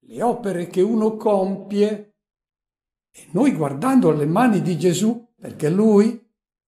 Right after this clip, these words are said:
mostra la propria identità proprio in queste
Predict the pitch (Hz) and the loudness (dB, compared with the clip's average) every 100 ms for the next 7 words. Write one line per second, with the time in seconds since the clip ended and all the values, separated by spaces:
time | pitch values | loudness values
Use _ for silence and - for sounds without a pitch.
0 | - 180 277 - 170 170 165 165 220 208 | -8 -2 -2 -2 -2 -2 -4 -4 -4 -4
1 | 190 165 165 160 180 165 226 254 202 202 | -6 -4 -4 -6 -10 -6 -6 -4 -2 -2
2 | 208 254 208 185 - 185 - - 180 | 2 2 2 0 -2 -6 -4 -4 -4